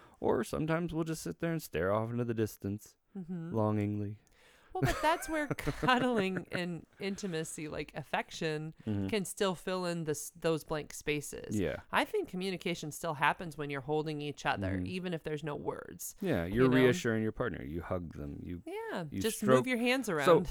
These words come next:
Speaker 2: <laughs>
Speaker 1: what do you actually do during cuddle? Do you
Speaker 2: Oh, that's
Speaker 1: stroke
Speaker 2: a
Speaker 1: her
Speaker 2: good question.
Speaker 1: hair? Do you, do
Speaker 2: You
Speaker 1: you just
Speaker 2: can.
Speaker 1: lay there?
Speaker 2: You can.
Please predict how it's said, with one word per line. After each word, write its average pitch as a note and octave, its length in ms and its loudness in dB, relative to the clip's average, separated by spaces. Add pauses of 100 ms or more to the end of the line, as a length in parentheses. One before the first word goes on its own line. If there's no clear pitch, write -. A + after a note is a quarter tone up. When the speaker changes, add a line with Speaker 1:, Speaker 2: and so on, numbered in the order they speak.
Speaker 2:
<laughs> - 120 -10
Speaker 1:
what A#3 160 6
do F4 60 6
you E4 160 10
actually A3 360 6
do A#3 260 4
during G#2 340 6
cuddle? F2+ 400 2
Do A#2 120 0
you A2 140 4
Speaker 2:
Oh, - 20 2
that's G2+ 100 -4
Speaker 1:
stroke A#2 360 8
Speaker 2:
a A#2+ 40 2
Speaker 1:
her G#2+ 120 6
Speaker 2:
good F#2+ 120 -4
question. A2 140 4 (160)
Speaker 1:
hair? D#3 360 2
Do G#2 80 -2
you, G2+ 300 0 (180)
do F3+ 120 -4
Speaker 2:
You B2+ 100 8
Speaker 1:
you - 60 6
just C3+ 180 8
Speaker 2:
can. F#2+ 100 0
Speaker 1:
lay G2 220 6
there? C#3+ 580 2
Speaker 2:
You G3 120 -4
can. F3+ 360 -2